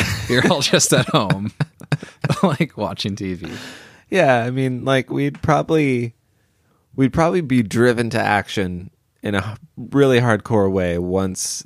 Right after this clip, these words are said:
Speaker 2: the internet stopped working, though.
Speaker 1: Right.
Speaker 2: And there would be, um,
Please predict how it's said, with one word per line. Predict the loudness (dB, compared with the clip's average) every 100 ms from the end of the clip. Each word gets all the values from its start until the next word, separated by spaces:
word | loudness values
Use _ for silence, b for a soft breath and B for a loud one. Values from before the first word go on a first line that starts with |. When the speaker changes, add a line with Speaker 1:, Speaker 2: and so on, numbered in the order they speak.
| -12
Speaker 2:
the | -4 -2
internet | -2 -4 -6 -4
stopped | -4 -6 -8
working, | -10 -10 -12 -12
though. | -10 -4
Speaker 1:
Right. | -2 -2 -4 -10 _ b b b -4
Speaker 2:
And | 2
there | 4 4
would | 2
be, | 0 2
um, | 2 0 -4 -8